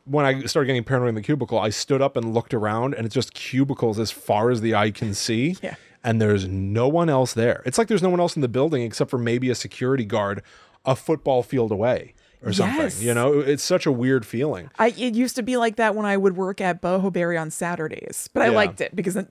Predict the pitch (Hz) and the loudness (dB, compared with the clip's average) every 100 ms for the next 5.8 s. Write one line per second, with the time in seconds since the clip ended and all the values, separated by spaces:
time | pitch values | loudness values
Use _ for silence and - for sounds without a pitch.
0 | - 180 180 165 175 165 - 160 180 170 | -4 -2 -2 -6 -6 -4 -4 -4 0 2
1 | 156 151 143 127 147 160 156 156 139 151 | 2 2 0 0 0 0 0 0 0 0
2 | 151 135 143 123 127 117 113 123 110 107 | 0 2 0 0 0 0 0 0 0 0
3 | 110 104 110 92 104 95 113 135 - 135 | 0 0 -2 -6 -4 0 2 2 0 0
4 | 135 117 135 - - - - - - 214 | 2 0 -2 -4 -8 -12 -14 -14 -2 2
5 | 320 240 139 117 - 180 110 | 2 2 0 -2 -2 -4 -4